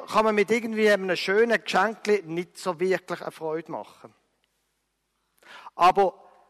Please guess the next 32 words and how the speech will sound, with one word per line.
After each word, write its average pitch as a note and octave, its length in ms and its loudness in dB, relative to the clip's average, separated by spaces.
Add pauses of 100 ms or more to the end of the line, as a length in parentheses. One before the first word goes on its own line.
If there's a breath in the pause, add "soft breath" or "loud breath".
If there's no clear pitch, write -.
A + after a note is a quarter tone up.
(1400)
wenn G#3+ 340 2
ein E3+ 120 -6
Freund A3 400 0
zum F#3 140 -10
Beispiel G3 340 -4
mit F#3+ 160 -2
mir G#3 260 4
eine G3+ 240 -2
Freude F#3+ 380 -2
machen B2 380 -6
will, - 60 -20 (440)
dann C3+ 100 -10
kann C#3 160 -8
er A#2+ 60 -8
etwas A2 240 -18
anderes E3 340 -12
machen. C3 400 -12 (500)
Zum C#3+ 200 -14
Beispiel F3 400 -6
mich C#3+ 240 -6
einladen, F3+ 680 0 (400)
um A#2 100 -16
etwas A#2 260 -16
zu B2 120 -16
trinken F#3 680 -10 (220)
oder B2+ 260 -12
etwas - 300 -20
zu A#2 80 -16
essen. A2 500 -12 (1500 loud breath)
Menschen A#3+ 300 0
sind A#3 200 0
ganz G#3+ 440 0